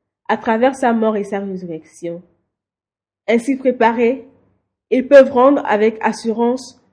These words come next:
le témoignage de Jésus en cherchant à amener des gens à la repentance et à la foi qui mène au salut.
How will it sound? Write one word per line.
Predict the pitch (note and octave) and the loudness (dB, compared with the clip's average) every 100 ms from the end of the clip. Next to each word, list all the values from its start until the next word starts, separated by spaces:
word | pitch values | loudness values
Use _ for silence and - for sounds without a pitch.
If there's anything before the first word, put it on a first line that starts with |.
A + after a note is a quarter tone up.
| _ _ - | _ _ -2
le | G#3 G#3 | 0 4
témoignage | A#3 A#3 B3+ D4 C4 | 4 4 4 2 2
de | A#3 | 0
Jésus | A#3 A3 G#3 A#3 C4+ - _ _ _ _ _ - | 0 -2 -2 -8 -8 -12 _ _ _ _ _ -4
en | A3+ | -2
cherchant | B3 C#4 A#3 - D#4 D4+ - _ | 0 0 0 -2 -4 -4 -8 _
à | - - A#3+ | -2 0 0
amener | A#3 A#3+ C4+ C#4+ - _ G3+ | 2 2 0 -4 -16 _ -2
des | G#3+ | 0
gens | G#3+ C4+ C4 | 0 -2 -2
à | B3 | -2
la | B3 | 0
repentance | A3+ G#3 G#3+ G#3+ B3+ C4 C#4 - _ _ _ _ G#3+ | 0 -4 -6 -2 0 0 -2 -10 _ _ _ _ 0
et | A#3+ | 4
à | A#3 | 4
la | A3+ | 2
foi | A#3 - C#4+ C#4+ - _ | -2 -2 0 -2 -8 _
qui | - C4+ | -8 -4
mène | A#3+ A3 - | -2 -2 -6
au | |
salut. | G#3+ G3+ E3+ F3+ E3 | -10 -8 -8 -8 -14